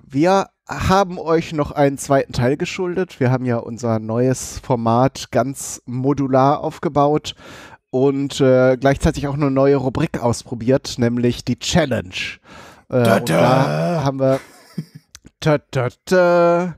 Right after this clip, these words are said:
Speaker 1: Und da haben wir dann in der Euphorie dieser ganzen neuen Basteleien und Umgestaltungen dann gleich den ersten Teil rausgehol-, äh, hauen und jetzt sind ungefähr gefühlte zweihundertfünfzig Jahre vergangen,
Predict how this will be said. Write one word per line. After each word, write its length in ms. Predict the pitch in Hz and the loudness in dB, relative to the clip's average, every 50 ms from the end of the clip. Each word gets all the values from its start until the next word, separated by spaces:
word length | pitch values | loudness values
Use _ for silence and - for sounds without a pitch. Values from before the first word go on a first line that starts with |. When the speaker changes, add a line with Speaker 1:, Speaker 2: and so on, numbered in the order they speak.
| _ - - - - - - - - | _ -20 -20 -20 -20 -20 -20 -20 -16
Speaker 1:
Und 120 | - 123 - | -8 -2 0
da 120 | 135 131 | 2 2
haben 160 | 156 151 143 | 2 2 2
wir 100 | 147 143 | 2 2
dann 160 | 131 139 147 147 | 4 2 2 0
in 160 | - 139 131 | -2 0 0
der 140 | 143 147 - | 0 2 2
Euphorie 640 | 151 147 - - 156 139 131 156 175 190 185 180 | 0 -2 -2 -2 -6 -4 -4 -4 -6 -6 -6 -4
dieser 240 | 151 147 123 139 135 | -2 0 2 2 2
ganzen 520 | 143 147 - - - 143 135 131 135 - _ | 2 0 -2 -4 -10 -8 -8 -8 -8 -10 _
neuen 420 | - 139 127 139 147 147 147 143 120 | -10 -4 -2 0 2 0 0 0 0
Basteleien 760 | 135 143 - - - 135 123 127 127 135 143 147 151 143 143 | 0 0 -2 -2 -4 -2 2 2 4 4 4 4 2 2 0
und 140 | 127 110 - | -6 -8 -10
Umgestaltungen 960 | 147 147 156 160 147 - - - 147 139 139 135 - - 143 131 127 131 135 | -14 -12 -8 -8 -8 -6 -2 0 2 2 2 0 -2 -4 -6 -6 -6 -4 -4
dann 160 | 131 127 123 | -4 -2 -2
gleich 240 | 113 131 139 143 - | 0 0 0 0 0
den 140 | - 139 131 | -2 -4 -4
ersten 340 | 117 139 143 - - - 156 | -4 -4 -6 -8 -8 -4 -2
Teil 160 | 151 139 135 | 0 0 2
rausgehol-, 720 | 127 143 160 165 - - 190 170 160 175 170 165 160 - - | 2 0 0 0 -2 -4 -4 -2 0 0 0 0 0 -2 -2
äh, 420 | 151 147 147 143 131 147 143 - | 0 2 2 2 2 0 -2 0
hauen 340 | - 156 160 165 170 165 160 | 0 0 2 0 -2 -4 -6
und 400 | - 131 135 135 143 139 - - | -10 -8 -8 -8 -8 -10 -8 -4
jetzt 220 | - 143 135 - - | -4 -4 -2 -2 -2
sind 300 | 143 139 135 131 - 151 | -2 -2 -2 -2 -8 -8
ungefähr 480 | 139 135 131 131 - 143 131 127 127 | -8 -6 -8 -6 -2 0 2 2 0
gefühlte 560 | 123 - - - 131 127 - - 123 117 117 - - - - - - - - | 0 -4 -8 -10 -10 -10 -6 -4 -4 -4 -4 -6 -10 -20 -20 -20 -20 -20 -16
zweihundertfünfzig 840 | - - 139 139 139 135 131 - - 147 135 - - - 135 - | -8 -4 0 0 2 2 0 -2 -2 -8 -10 -8 -8 -8 -4 0
Jahre 260 | 143 135 135 135 139 135 | 2 2 2 2 0 -2
vergangen, 640 | - 147 131 120 127 131 143 170 190 196 185 | -2 0 0 2 2 0 0 -2 -6 -10 -14